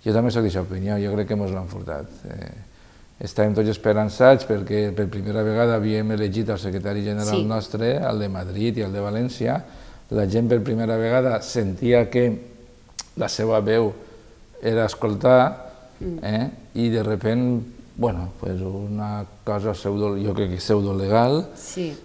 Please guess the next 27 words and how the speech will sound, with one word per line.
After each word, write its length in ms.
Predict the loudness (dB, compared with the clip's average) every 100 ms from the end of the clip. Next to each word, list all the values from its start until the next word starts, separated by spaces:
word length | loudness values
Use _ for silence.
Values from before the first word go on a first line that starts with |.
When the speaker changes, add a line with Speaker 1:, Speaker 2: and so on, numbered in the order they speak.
| -2
Speaker 1:
mos 200 | 0 0
l'han 140 | 0
furtat 520 | -2 0 2 2 2 -4
i 500 | -2 0 0 0 0
estem 300 | 0 0 2
un, 160 | 2 2
tots 160 | 2
una 140 | 2 2
mica 420 | 6 10 12 10
con 400 | 4 2 2 0
el 180 | 0 0
boxeu, 340 | -2 2 4
quan 140 | 4 2
el 80 | 2
peguen 280 | 2 4 2
una 180 | 2
trompa 360 | 0 -2 2 4
i 60 | 4
estàs 160 | 2
una 100 | 2
mica 200 | 0 2
desorientat, 680 | 0 0 -2 -2 2 4 4
estem 220 | 0 -2
tots 140 | 0 0
així, 220 | -2 -4
ara 380 | -6 -6 -6 -4
resituant-se, 840 | -4 -4 0 2 2 0 0 0